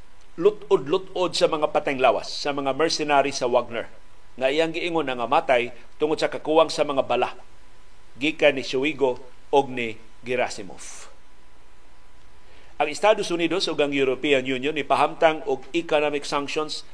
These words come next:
batok ni Prigozhin tungod sa iyang pagkapangu sa Wagner o tungod sa iyang papel sa gubat sa Ukraine. Gipasanginlan sab sa Estados Unidos o sa European Union si Prigozhin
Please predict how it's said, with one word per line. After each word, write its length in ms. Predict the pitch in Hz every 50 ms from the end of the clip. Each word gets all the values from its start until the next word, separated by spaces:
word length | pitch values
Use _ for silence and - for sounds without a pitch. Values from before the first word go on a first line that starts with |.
| - - - - -
batok 320 | 147 151 151 - 151 -
ni 160 | 151 147 143
Prigozhin 640 | - - 139 127 123 127 117 - 160 143 117 90 - - - - - - - - - - -
tungod 240 | 143 147 151 147
sa 160 | 147 - 156 131
iyang 320 | 135 135 131 117 110 104 - -
pagkapangu 640 | 165 147 135 131 - 156 135 - 131 123 131 143
sa 160 | 135 - 127 117
Wagner 480 | 127 143 156 147 139 135 139 170 180 - - - - - - - - - 151
o 80 | 165 170 165
tungod 240 | 165 160 151 156 143
sa 160 | - - 147
iyang 240 | 131 135 127 113 107
papel 480 | - 139 135 - 135 120 104 95 - - - - - -
sa 160 | - - 143
gubat 320 | 120 123 147 139 143 139 139
sa 160 | - 139 127
Ukraine. 480 | 120 110 - 139 147 131 95 71 - - - - - - - - - - - - - - - - - - - - -
Gipasanginlan 640 | 143 143 - 151 - 156 151 180 190 180 180 160 139
sab 160 | 175 170 -
sa 160 | - 151 120
Estados 320 | 123 - 156 147 139 139 - 143
Unidos 320 | 135 147 156 196 190 -
o 80 | 175 151
sa 160 | - - 143
European 560 | 123 131 135 131 135 131 135 156 151 151 143
Union 320 | 135 147 151 143 147 143 139
si 160 | - 135 120
Prigozhin 640 | - 135 120 113 110 - - 160 190 214 214 -